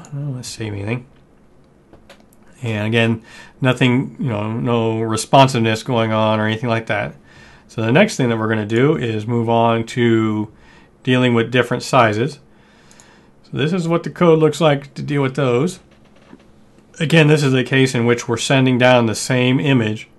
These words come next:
So it's the exact same image, just at a different resolution based on the, uh,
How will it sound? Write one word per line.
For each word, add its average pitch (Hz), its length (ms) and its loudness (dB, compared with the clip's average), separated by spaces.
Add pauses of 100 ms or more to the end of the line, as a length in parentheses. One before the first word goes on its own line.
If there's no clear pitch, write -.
So - 160 -20
it's - 160 -18
the 131 100 -12
exact 131 300 0
same 131 240 2
image, 127 360 2
just 123 260 -4
at 110 120 0
a 107 60 -4
different 113 540 -2
resolution 123 920 0 (540)
based 123 340 -2
on 117 460 0
the, 113 360 -4 (140)
uh, - 280 -10